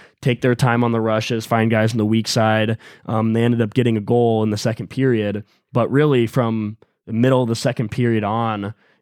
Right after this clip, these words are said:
it was kind of just a defensive battle the whole time. It was chance one way, chance the other way, and then it was really, like, it kind of felt like after that, their goal, and it was tied one to one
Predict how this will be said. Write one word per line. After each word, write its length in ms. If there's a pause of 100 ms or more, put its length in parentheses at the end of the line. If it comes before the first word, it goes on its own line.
it 160
was 800 (280)
kind 240
of 120
just 200
a 60
defensive 640
battle 320
the 100
whole 180
time. 360
It 40
was 300 (220)
chance 540
one 300
way, 220
chance 400
the 120
other 200
way, 360
and 180
then 300 (200)
it 120
was 200
really, 160
like, 220 (360)
it 120
kind 180
of 60
felt 260
like 180
after 320
that, 220 (220)
their 260
goal, 280
and 60
it 40
was 100
tied 220
one 200
to 60
one 420